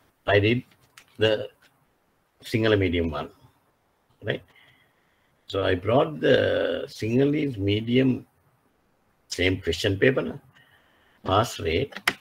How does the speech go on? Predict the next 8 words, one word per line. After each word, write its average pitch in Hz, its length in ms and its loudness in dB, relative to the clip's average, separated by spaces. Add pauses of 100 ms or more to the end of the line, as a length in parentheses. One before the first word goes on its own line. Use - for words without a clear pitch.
(600)
Gradually, 123 680 4
I 98 120 4
increase 98 500 0
it. 120 240 -6 (600)
And 95 300 -4 (720)
last 117 340 -2
few 101 380 0
years, 87 540 -2